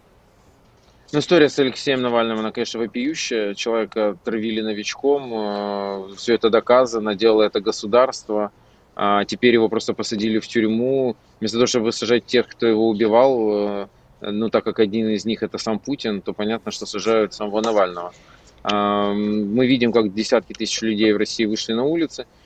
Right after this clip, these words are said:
С другой стороны, мы видим, как жестоко подавляет этот протест российская власть. Мне очень сложно дать оценку,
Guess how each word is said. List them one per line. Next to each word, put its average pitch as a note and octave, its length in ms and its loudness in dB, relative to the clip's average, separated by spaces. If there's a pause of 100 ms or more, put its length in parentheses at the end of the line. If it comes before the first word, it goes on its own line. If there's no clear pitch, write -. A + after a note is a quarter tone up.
(200)
С G#2 100 -8
другой B2 320 4
стороны, A#2 520 0
мы A#2 160 2
видим, A2+ 280 0
как G2+ 200 -2
жестоко A2 560 0
подавляет A2 640 4
этот G2+ 220 -4
протест G#2+ 560 -4
российская G2+ 640 -2
власть. F2+ 340 -4 (420)
Мне B2+ 100 2
очень B2 180 0
сложно A2 600 2
дать G#2 460 2
оценку, A#2+ 720 -2